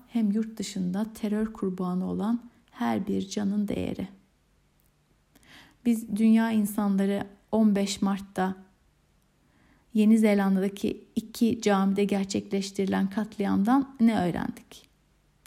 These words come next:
Öğrenmemeye bu kadar direnecek mi insanlık acaba? Yirmi bir Nisan daha bitmedi.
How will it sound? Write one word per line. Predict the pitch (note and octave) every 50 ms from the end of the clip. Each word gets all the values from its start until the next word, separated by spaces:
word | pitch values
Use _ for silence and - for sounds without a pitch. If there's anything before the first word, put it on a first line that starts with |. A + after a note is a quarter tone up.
| - - - - - _ -
Öğrenmemeye | A3+ A3 A3 A3+ A#3 A3+ A3 G#3+ G3+ G3 G3 G#3+ A#3 A3
bu | A3 A3
kadar | - G#3 G#3 A3 A3+ A3+ A3
direnecek | G#3+ G3+ G#3 G#3 G#3 G3+ A3+ G#3+ A3 -
mi | F#3+
insanlık | F#3+ F#3 F#3 - - E3+ F3 F3 F#3 F#3+ - - -
acaba? | F#3 F#3 - F#3 - - - - - - _ _ _ _ _ _ _ _ _ _ _ _ _ _ _ _ _ _ _ _ _ _ _ _ _ _ _ _ _ _ _ _ _ _ _ _ _ _ _ _ _ - - _ - - - - - - - - _ _ _ -
Yirmi | B3+ C4 C4 C4
bir | D4 D4+ D4+ C#4
Nisan | B3+ B3 B3+ - C#4+ C#4+ C#4+ C4
daha | C#4 C4 C#4+ C4 C4+
bitmedi. | B3+ - - G3+ F#3+ F#3 - F#3 F#3+